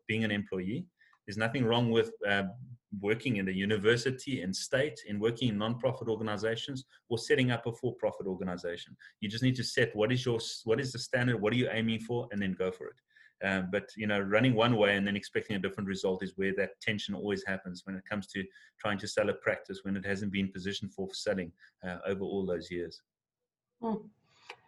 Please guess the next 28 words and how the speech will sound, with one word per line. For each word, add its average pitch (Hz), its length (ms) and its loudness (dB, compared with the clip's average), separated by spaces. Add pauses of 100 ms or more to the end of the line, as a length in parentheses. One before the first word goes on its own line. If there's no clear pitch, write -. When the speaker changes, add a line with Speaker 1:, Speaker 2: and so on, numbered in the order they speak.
(180)
Speaker 2:
And 269 80 -2
when 311 120 -2
you're 349 80 4
selling 440 400 4
a 403 80 2
practice 262 680 4
as, 208 580 6
as, 190 340 0 (220)
oof, - 180 -6 (380)
as 202 120 2
one 202 180 6
discipline, 190 420 4
let's 180 160 0
say 202 60 6
I'm 190 100 4
selling 196 240 2
my 180 80 4
practice 185 380 2
as 165 100 -6
a 170 40 -6
physiotherapist, 170 920 4 (580)
Speaker 1:
Mm. 185 200 -4
Speaker 2:
but, 202 260 8 (1300)
uh, 226 60 0 (140)
can 320 180 6
a - 160 0
different 233 460 8
discipline 196 840 4